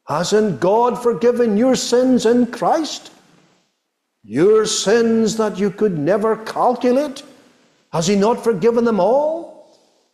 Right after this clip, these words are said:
And are you gonna bear a grudge against a fellow Christian? Away with that nonsense, he says. That you walk worthy,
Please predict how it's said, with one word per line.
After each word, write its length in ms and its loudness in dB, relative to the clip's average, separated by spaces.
And 120 -18
are 40 -12
you 220 0
gonna 200 2
bear 360 0
a 80 0
grudge 480 -2
against 380 -2
a 80 0
fellow 340 2
Christian? 680 -2
Away 440 2
with 200 0
that 240 -2
nonsense, 680 -4
he 140 0
says. 640 -8
That 160 -12
you 100 -4
walk 420 -2
worthy, 680 -4